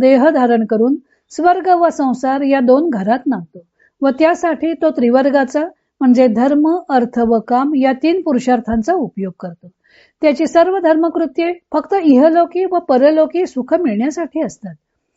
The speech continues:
कामप्राप्ती हे एकच ध्येय असते.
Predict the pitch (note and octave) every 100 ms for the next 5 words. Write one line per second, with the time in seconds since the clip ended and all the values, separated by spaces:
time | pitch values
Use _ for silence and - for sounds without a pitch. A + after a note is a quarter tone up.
0 | _ _ - B3+ C#4 D4+ E4 D4+ - F4
1 | - _ - E4 C#4+ G#3+ G#3+ D#4+ C4+ F#3+
2 | F3 F3 D#3 - E3